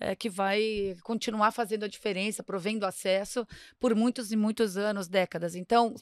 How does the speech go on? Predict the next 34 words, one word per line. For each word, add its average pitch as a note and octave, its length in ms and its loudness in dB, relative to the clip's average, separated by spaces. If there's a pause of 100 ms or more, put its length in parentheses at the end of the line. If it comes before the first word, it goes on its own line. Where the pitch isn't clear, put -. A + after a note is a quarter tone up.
per-, A3 300 6
é, F3+ 220 0
a - 140 -4
questão A3+ 340 -2
da A3+ 80 0
cultura G3+ 460 -4
perene, G3+ 720 -4 (340)
que - 80 -2
se - 140 6
adapta, G#3 560 4
mas G3 160 -4
que G#3 140 -10
tem B3 200 -2
um A#3 120 0
core, A3 580 4 (240)
é G#3+ 100 0
muito A3 220 -4
importante. G3 640 -6
Mas A#3 260 2
é A#3+ 80 -2 (100)
tão D#4+ 220 4
importante A3+ 680 -6
quanto G#3+ 580 -8 (360)
a G#3 100 0
gente G#3+ 320 -6
passar G#3 520 0
a G3+ 160 -6
contratar G3+ 600 -6
pessoas F#3 540 -4
que F#3+ 100 -10
tão A#3+ 200 -2
alinhadas G3+ 520 -4
nessa F#3+ 280 -8
missão A3 480 -4